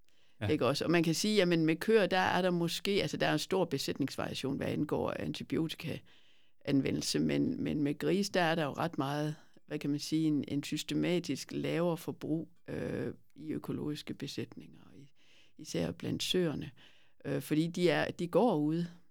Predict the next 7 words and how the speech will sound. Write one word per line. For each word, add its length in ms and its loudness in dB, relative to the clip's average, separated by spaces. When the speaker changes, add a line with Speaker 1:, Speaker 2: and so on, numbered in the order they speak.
Speaker 2:
hele 180 0
tiden. 420 -6
Speaker 1:
Ja. 100 2
Åh, 320 -4
øh, 260 0
det 100 2
er 60 0